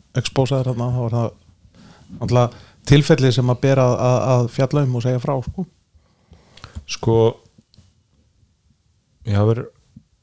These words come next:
Speaker 2: hvað segir það? Twitter data leak exposed for fimm komma fjórir milljón accounts.
Speaker 1: Já.
Speaker 2: The dump, e-, en er, kemur fram,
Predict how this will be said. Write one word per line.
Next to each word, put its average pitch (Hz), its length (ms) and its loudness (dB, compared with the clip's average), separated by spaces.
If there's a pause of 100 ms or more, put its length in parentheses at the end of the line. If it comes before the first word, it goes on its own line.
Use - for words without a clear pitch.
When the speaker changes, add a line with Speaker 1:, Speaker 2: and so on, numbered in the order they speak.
(840)
Speaker 2:
hvað 107 140 -4
segir 101 180 -4
það? 87 80 -12
Twitter 143 320 2
data 143 260 0
leak 139 160 -2
exposed 123 320 -4
for 110 80 -8
fimm 131 220 -2
komma 117 320 -2 (100)
fjórir 110 240 -2
milljón 104 320 -4
accounts. - 500 -10 (200)
Speaker 1:
Já. 117 160 4 (560)
Speaker 2:
The 101 80 -2 (120)
dump, 147 280 2 (100)
e-, 135 240 -4
en 143 160 -2
er, 170 200 2 (120)
kemur 180 320 -2
fram, 202 340 -2